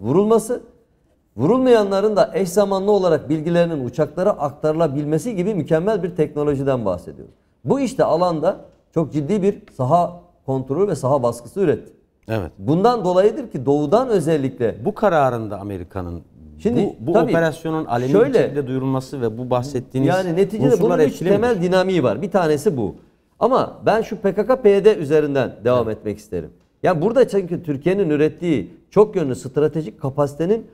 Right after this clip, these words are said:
Speaker 1: A B D'nin bu noktaya gelmesinde çok önemli bir etkisi var. İki,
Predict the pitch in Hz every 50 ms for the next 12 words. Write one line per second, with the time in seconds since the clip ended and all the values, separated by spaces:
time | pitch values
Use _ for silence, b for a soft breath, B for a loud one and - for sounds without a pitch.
0 | B B - 120 139 135 135 170 170 151 180 185 190 175 139 120 175 214 220 196
1 | - - 165 151 131 117 139 139 139 147 143 143 151 190 214 - 190 170 135 143
2 | 139 139 143 151 131 123 113 104 - - - - 92 - - _ _ _ _ _
3 | _ - - 147 139 - - 269 247 - -